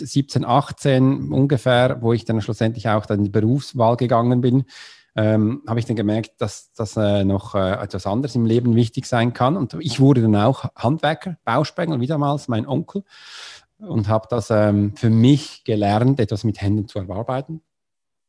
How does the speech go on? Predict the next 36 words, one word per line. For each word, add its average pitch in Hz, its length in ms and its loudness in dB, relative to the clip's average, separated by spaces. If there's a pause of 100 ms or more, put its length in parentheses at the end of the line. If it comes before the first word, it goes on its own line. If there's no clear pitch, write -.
(200)
Fand 90 300 -10
das - 140 -10
super 160 300 -2
spannend, 170 420 -4 (180)
war, 101 220 -2
äh, 104 160 -2
für - 100 -8
mich 101 180 -2
mega 123 200 0
schön. 147 260 -2 (380)
Aber 113 100 0
ich 117 80 2
habe 147 160 2
dann 135 100 4
auch 117 40 0
sehr 131 180 0 (100)
schnell 127 280 0
gemerkt, 120 360 2 (1300)
das - 140 -6
ist 104 220 2
nicht 104 240 2
so 107 100 2
das 95 220 -2
alles, 104 340 0
was 110 160 -4
ich 101 120 -6
wäre. 110 200 2
Und 120 100 2
das 101 100 -2
im 107 80 4
Hinterkopf 156 460 2
habe 139 120 -2
ich 123 100 -6
immer 131 140 -4
so 147 100 -10
gehabt, 131 320 -4